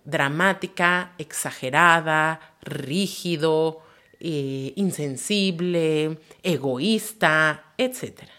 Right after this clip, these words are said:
Número tres, siempre te estás disculpando. "Ay, perdona esto. Ay, no quise hacer lo otro".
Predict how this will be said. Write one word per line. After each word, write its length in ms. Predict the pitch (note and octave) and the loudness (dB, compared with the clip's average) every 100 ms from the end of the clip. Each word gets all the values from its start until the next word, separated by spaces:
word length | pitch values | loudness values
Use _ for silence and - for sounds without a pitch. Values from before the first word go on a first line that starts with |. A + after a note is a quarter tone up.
| _ _ _ _ - - _ | _ _ _ _ -20 -20 _
Número 360 | A3+ C#4 F4 E4+ | 2 4 4 2
tres, 500 | G3+ C#3 - - - _ _ _ - | -2 -4 -8 -14 -14 _ _ _ -6
siempre 840 | - - - C4 C#4 C4+ C4 C#4+ | 2 4 6 6 8 6 4 0
te 220 | C#4+ A3 | 0 -2
estás 600 | F#3+ - - G#3 F3+ E3 | -2 -4 -2 0 -2 -6
disculpando. 1160 | F3+ - - F3+ E3 D3 - E3+ D3 C3+ A#2 - _ _ _ _ _ _ - - - | -6 -4 -2 -2 -2 0 0 0 -2 -8 -12 -18 _ _ _ _ _ _ -20 -20 -8
"Ay, 140 | - B3 | -4 0
perdona 540 | A#3 G3 G3 G3 G3 | 2 2 2 0 0
esto. 800 | B3+ C4+ B3+ - - G3+ G#3 G3+ - | 0 0 -2 -4 -2 0 -2 -4 -4
Ay, 240 | A#3 A#3+ | 0 0
no 180 | G#3+ F#3+ | 0 -2
quise 280 | F#3+ F3 D3+ | -4 -6 -6
hacer 240 | - D3+ | -6 -4
lo 200 | D3+ G#3 | 0 2
otro". 500 | A3+ A3+ F#3 F3 F#3 | 0 0 -2 -2 -4